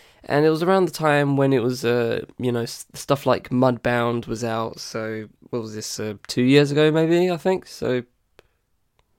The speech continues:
yeah, yeah, around, around, well, around, uh, yeah, n-, over a year ago anyway. Yeah, definitely over a year ago. And he was talking about how he doesn't, he tried to watch some of the films and he, he just didn't like it.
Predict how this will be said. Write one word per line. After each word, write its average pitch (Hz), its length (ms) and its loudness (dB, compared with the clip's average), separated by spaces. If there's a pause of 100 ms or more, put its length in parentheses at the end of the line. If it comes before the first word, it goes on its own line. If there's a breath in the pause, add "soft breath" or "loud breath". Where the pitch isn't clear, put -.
(120)
yeah, 151 240 0
yeah, 131 200 2
around, 127 300 0
around, 139 340 2
well, 135 280 2
around, 135 340 2
uh, 135 220 2 (400 soft breath)
yeah, 131 280 0
n-, 139 180 -2 (760)
over 151 220 2
a 135 40 4
year 113 200 2
ago 104 160 -2
anyway. 104 260 -4
Yeah, 123 160 -2
definitely 139 360 4
over 120 120 2
a 120 40 -6
year 110 200 -8
ago. - 180 -10 (640 soft breath)
And 196 120 2
he 202 100 8
was 196 120 2
talking 208 260 0
about 190 180 2
how 196 180 4
he 185 220 4
doesn't, 180 400 0 (280)
he 165 300 0
tried 180 400 0
to 170 140 0
watch 165 400 0
some 165 180 4
of 170 60 0
the 165 80 -4
films 170 500 2
and 156 80 -2
he, 147 120 -2 (220 loud breath)
he - 80 -20
just - 220 -14
didn't 185 260 -6
like 170 440 -4
it. 143 260 0